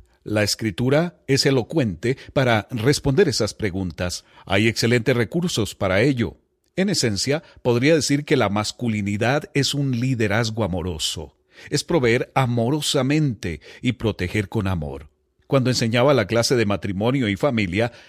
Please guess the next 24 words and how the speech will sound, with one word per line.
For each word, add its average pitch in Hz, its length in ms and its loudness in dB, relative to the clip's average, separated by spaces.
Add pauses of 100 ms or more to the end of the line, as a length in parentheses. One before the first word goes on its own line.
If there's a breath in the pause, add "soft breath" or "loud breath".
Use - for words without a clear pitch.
(120)
no 185 180 0
dejaba 170 400 4
de 127 80 4
hablarles 127 640 0
a 104 60 -2
los 90 120 -6
jóvenes 123 380 0
varones 107 480 -2 (160 loud breath)
diciéndoles, 90 800 -2 (300)
"Ustedes 196 440 0
deben 117 240 0
ser 135 140 0
los 143 180 -2
pastores 117 480 -2
de 87 100 -4
su 90 140 -4
hogar. 76 400 -6 (320)
Por 143 160 -2
favor, 101 420 0 (260 loud breath)
métanse 139 540 0
eso 113 220 0
en 127 80 2
la 104 100 2
cabeza. 95 640 -2